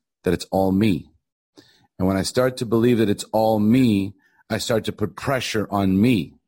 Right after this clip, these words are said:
And I start to question myself and I start to doubt myself. And it's in that moment that I can't get out of it. I am powerless. I am powerless to get out of that mindset. So I was like,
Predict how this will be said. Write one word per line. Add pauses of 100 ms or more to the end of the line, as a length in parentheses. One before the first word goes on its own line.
(400)
And
I
start
to
question
myself
and
I
start
to
doubt
myself. (1120)
And
it's
in
that
moment
that
I
can't
get
out
of
it. (1080)
I
am
powerless. (500)
I
am
powerless
to
get
out
of
that
mindset. (1500)
So
I
was
like,